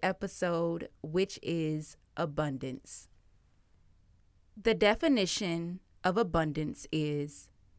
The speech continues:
the situation in which there is more than enough of something. Abundance.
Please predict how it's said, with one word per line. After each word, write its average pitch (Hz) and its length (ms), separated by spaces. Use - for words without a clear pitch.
the 202 80
situation 190 960
in 170 220
which 160 380
there 190 320
is 170 240
more 165 720
than 180 220
enough 170 560
of 165 100
something. 151 560
Abundance. 165 880